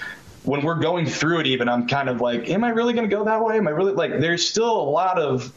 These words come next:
you know, back and forth that could be had there. But, yeah, I think, I think this is the most realistic for this team, if not maybe one less win. But I, I think four,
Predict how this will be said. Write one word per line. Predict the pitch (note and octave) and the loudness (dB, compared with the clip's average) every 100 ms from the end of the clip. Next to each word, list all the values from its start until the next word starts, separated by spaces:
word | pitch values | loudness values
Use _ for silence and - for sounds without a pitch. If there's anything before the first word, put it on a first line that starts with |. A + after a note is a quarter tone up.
| - | -6
you | D3+ D3 | -2 0
know, | B2+ | 0
back | B2+ C#3+ - | 0 0 0
and | C#3+ | -2
forth | - F#3+ F#3+ | 0 0 0
that | C#3 - | -2 0
could | F3 | 0
be | C3+ | 0
had | B2+ E3+ A#3+ | 0 0 0
there. | C#3 B2 | 0 0
But, | B2+ C#3+ D#3 | 0 0 0
yeah, | A#3 | 0
I | B2 B2 | 0 -2
think, | E3 E3+ - - - - - - - - - - - | -2 -2 -4 -10 -16 -20 -20 -20 -20 -20 -20 -20 -20
I | - | -16
think | - C#3+ C#3+ | -6 -4 -2
this | D3+ | -2
is | D#3 | 0
the | C3+ | 0
most | C#3+ C3+ C3+ | 0 0 0
realistic | C3+ B2 B2 - A#2+ - - - - - - | 2 2 0 0 -2 -2 -4 -6 -14 -10 -6
for | - C3+ B2+ | -2 0 2
this | A#2+ A#2 | 0 0
team, | - A#2+ A2+ G2+ | 0 2 2 2
if | A2 A2+ | 0 2
not | A2+ A2+ A2+ | 2 2 0
maybe | A2+ A#2 A#2+ | 0 2 2
one | G#2+ G#2 A#2 A2+ | 2 2 2 2
less | A2+ A2+ - G#2 | 2 0 0 -2
win. | G2 G#2+ A2 G2+ F#2+ F#2+ - - | 0 0 2 2 0 -4 -6 -4
But | G#2+ G#2 - | 0 0 0
I, | A#2+ A#2 | 0 0
I | B2 | -2
think | C3+ C#3+ C#3+ | 0 -2 -2
four, | - D3 C#3+ C#3 C3+ C3 | -2 0 2 2 0 -2